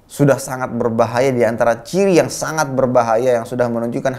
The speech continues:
hatinya betul-betul menjadi keras, tidak lagi mengenang-, tidak lagi mengenal mana perbuatan baik dan mana perbuatan buruk. Kalau sudah sampai pada titik ini, sudah. Ya,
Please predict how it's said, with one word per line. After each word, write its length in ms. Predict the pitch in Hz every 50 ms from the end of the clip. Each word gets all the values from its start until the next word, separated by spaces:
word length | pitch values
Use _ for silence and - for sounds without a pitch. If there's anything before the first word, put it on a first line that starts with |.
| 120
hatinya 300 | 117 110 - 143 139 139 127
betul-betul 480 | 117 - 120 120 117 131 - 147 135
menjadi 300 | 127 117 110 113 113 120 113
keras, 320 | - 131 160 170 165 - - - _ _ _ _ _ _ _ -
tidak 320 | 160 156 135 127 120 -
lagi 320 | 113 117 120 120 117 113
mengenang-, 640 | 107 107 104 104 104 104 101 101 107 107 107 - -
tidak 220 | - 156 156 156 -
lagi 260 | 120 120 117 117 107
mengenal 640 | 104 104 104 104 101 107 127 143 147 143 147 - - - _ _ _ - -
mana 720 | 101 107 104 101 104 107 117 131 143 143 - - - _
perbuatan 840 | - - - - 104 101 104 104 101 98 98 - 98 95 90 92 92
baik 260 | 95 98 107 110 -
dan 240 | 101 101 95 92 90
mana 240 | 98 98 101 92 -
perbuatan 560 | - - - - - - - - 80 - -
buruk. 320 | - - - - - - -
Kalau 320 | - 131 165 180 175 151
sudah 240 | 139 160 156 139 135
sampai 400 | - 160 147 143 131 135 127 -
pada 240 | - 135 135 127 -
titik 400 | - 226 220 - 196 - - -
ini, 540 | 185 185 175 185 208 233 262 440 440 - - _ _ _ _ _ _ _ _ _ _ -
sudah. 280 | - - 90 87 90 - - - - _ _ _ _ _ _ _ _ _ _ _ _ _ _ _ _ _ _
Ya, 240 | - 98 98 98 -